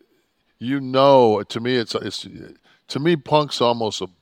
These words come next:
bully at the, is, at this point because he knows that Tony's not, that's just not in his D N A.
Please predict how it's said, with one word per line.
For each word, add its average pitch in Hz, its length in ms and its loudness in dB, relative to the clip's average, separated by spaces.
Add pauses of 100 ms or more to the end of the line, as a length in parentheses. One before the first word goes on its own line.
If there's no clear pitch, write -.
(100)
bully 98 480 -4
at 92 160 -12
the, 95 80 -10
is, 92 340 -12
at 98 260 -14
this 95 220 -12
point - 380 -18 (920)
because 101 600 -6
he 117 160 -10
knows 107 380 -4
that 95 200 -14
Tony's 101 580 -10
not, 95 640 -10 (1500)
that's 95 220 -8
just - 240 -10
not 101 280 -4
in 95 140 -12
his 95 380 -10
D 104 180 -10
N 90 80 -12
A. 87 260 -14